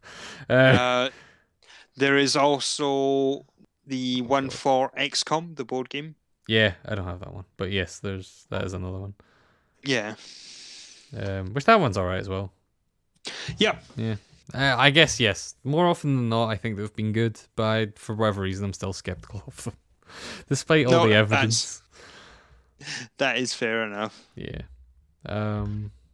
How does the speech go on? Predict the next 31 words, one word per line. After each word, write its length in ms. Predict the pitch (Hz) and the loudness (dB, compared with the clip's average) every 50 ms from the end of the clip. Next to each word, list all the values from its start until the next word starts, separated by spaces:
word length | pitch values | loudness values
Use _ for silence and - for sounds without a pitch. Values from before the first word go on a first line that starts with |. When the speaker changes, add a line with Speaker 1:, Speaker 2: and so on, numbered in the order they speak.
| _ _ _ - | _ _ _ -4
Speaker 1:
but 80 | 123 139 | 0 0
yeah, 200 | 165 147 113 120 | 0 0 -2 -2
I 360 | - 117 117 120 120 120 120 113 - - | -2 0 2 2 2 0 -2 -4 -6 -8
definitely 260 | 127 123 - 143 135 | -8 -6 -4 -4 -2
recommend 420 | 123 110 - 107 101 98 98 98 | -2 -2 -2 -4 -4 -4 -4 -6
that 140 | 104 98 - | -6 -6 -4
one 360 | 101 104 104 101 101 107 113 - | -6 -6 -6 -8 -10 -12 -14 -16
if 140 | - - - | -18 -16 -16
you 60 | 107 | -16
can 240 | - - 104 104 101 | -14 -10 -10 -8 -6
get 160 | 104 101 101 | -6 -4 -4
it. 140 | 104 - - _ _ _ _ - - - - | -6 -6 -8 _ _ _ _ -16 -16 -16 -16
I 60 | - - | -16 -14
don't 160 | - 123 113 | -12 -12 -10
know 80 | 107 101 | -10 -10
what 300 | 98 98 101 92 85 - | -10 -10 -10 -10 -10 -12
the, 120 | 104 104 _ _ _ _ _ _ _ _ _ _ _ _ _ _ _ _ _ - - - | -14 -14 _ _ _ _ _ _ _ _ _ _ _ _ _ _ _ _ _ -14 -12 -12
I 80 | - - - - - | -12 -14 -14 -16 -10
don't 140 | - 113 104 | -6 -4 -4
know 40 | 98 | -2
how 200 | 90 104 101 98 95 98 - | -2 -2 -4 -4 -6 -8 -6
difficult 420 | - 104 - - - - 107 95 95 | -6 -6 -6 -6 -6 -4 -4 -4 -4
it 80 | 101 | -4
is 240 | 101 101 101 98 - | -4 -2 -2 -4 -6
to 100 | - - | -10 -8
get. 300 | - 101 98 98 - - - - | -4 -4 -2 -4 -4 -8 -12 -12
I 60 | - | -12
assume 240 | 120 - - 139 110 | -10 -8 -6 -6 -4
not 220 | 98 95 92 90 90 | -4 -4 -6 -6 -6
that 140 | 92 92 | -8 -8
difficult. 420 | - 95 - - - 107 110 143 | -8 -10 -12 -12 -14 -14 -14 -14